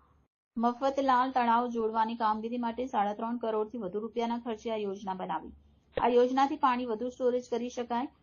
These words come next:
અને ધારો કે નહેરનું પાણી વધુ સમય માટે બંધ થાય તો પણ પાણીની સમસ્યા એના રહેવાસીઓને મુશ્કેલીઓ પડે નહીં.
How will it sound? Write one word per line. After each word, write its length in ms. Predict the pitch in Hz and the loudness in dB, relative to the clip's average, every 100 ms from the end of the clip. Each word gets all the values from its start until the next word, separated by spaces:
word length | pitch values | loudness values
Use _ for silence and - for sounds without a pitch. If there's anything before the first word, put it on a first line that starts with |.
| _ _ | _ _
અને 440 | 240 247 254 269 254 | 0 2 2 0 -2
ધારો 340 | 220 220 240 | 0 2 2
કે 160 | 285 285 | 2 -2
નહેરનું 400 | 269 233 240 254 | 0 0 0 0
પાણી 280 | 254 226 240 | 0 0 -2
વધુ 260 | 202 220 | -4 -6
સમય 300 | 233 226 233 | -6 -4 -2
માટે 260 | 233 226 233 | -2 -2 -4
બંધ 240 | 202 214 | -6 -4
થાય 380 | 226 - 247 254 - _ _ _ | -4 4 6 6 0 _ _ _
તો 120 | 262 262 | 2 6
પણ 200 | 320 339 | 6 6
પાણીની 380 | 302 285 285 | 4 2 0
સમસ્યા 460 | 294 269 254 269 269 | -2 -4 -6 -2 -2
એના 160 | 254 254 | -2 -2
રહેવાસીઓને 540 | 233 226 233 247 254 | 0 0 0 -2 -4
મુશ્કેલીઓ 480 | 254 220 - 214 226 | -4 -6 -6 -6 -4
પડે 260 | 214 180 | -4 -4
નહીં. 300 | 220 185 180 | -6 -8 -10